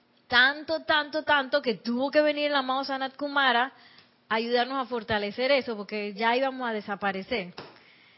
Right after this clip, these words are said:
Eh, <laughs> y hay cosas que, que hacen que esa, esa conexión o esa nutrición, eh, no se dé. ¿Qué se les ocurre que puede,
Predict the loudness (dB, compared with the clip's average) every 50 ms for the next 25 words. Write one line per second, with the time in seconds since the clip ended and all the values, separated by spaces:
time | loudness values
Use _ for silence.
0 | _ _ _ _ _ _ -6 -2 -2 0 0 -2 -2 -4 -4 -4 -6 -8 -8 -10
1 | -10 -10 -8 -6 -6 -6 -6 -6 -10 -12 -12 -14 _ _ -20 -20 -20 -20 -20 -20
2 | -20 _ _ -8 0 2 4 4 4 2 2 0 0 2 2 0 -2 -2 -2 -2
3 | 0 0 0 0 -2 -4 -8 -10 -14 -20 _ _ _ _ _ _ _ _ _ _
4 | _ _ -2 2 4 4 4 2 0 -4 -6 -6 -6 -8 -14 -20 _ _ _ _
5 | _ _ _ _ _ _ _ _ _ _ _ -4 0 2 2 4 4 4 2 2
6 | -2 -2 -2 0 0 0 0 -4 -4 -4 -6 -6 -4 -6 -6 -6 -8 -10 -12 -14
7 | -12 -10 -10 -10 -10 -10 -10 -10 -10 -10 -10 -10 -10 -10 -10 -12 -12 -12 -12 -12
8 | -12 -12 -14 -12 -12 -12 -12 -12 -14 -18 -20 _ _ _ _ _ _ _ _ _
9 | _ -10 -8 -6 -6 -6 -6 -8 -10 -12 -14 -16 -16 -16 -18 -18 -18 -20 -20 -20
10 | -18 -16 -14 -12 -10 -10 -12 -10 -6 -4 -4 -2 -2 -2 -2 -2 -4 -6 -8 -14
11 | _ _ _ _ _ _ -8 -8 -4 -4 -2 -2 -2 -2 -2 -4 -4 -6 -6 -6
12 | -6 -6 -6 -8 -8 -8 -8 -6 -6 -4 -4 -4 -6 -6 -10